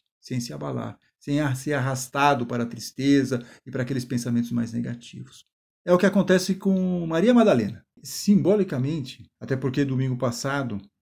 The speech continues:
foi a Páscoa, a ressurreição de Jesus.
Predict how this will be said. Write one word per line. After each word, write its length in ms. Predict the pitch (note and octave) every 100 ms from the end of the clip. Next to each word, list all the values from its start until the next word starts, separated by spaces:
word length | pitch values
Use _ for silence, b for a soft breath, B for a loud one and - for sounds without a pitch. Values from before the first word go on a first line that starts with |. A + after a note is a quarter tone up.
| _
foi 140 | A2+
a 80 | A#2+
Páscoa, 480 | C3 C#3+ C#3+ - A#2
a 360 | _ _ _
ressurreição 640 | - - G#2 G2+ - E3 D#3
de 80 | A#2+
Jesus. 480 | G2 G#2 - -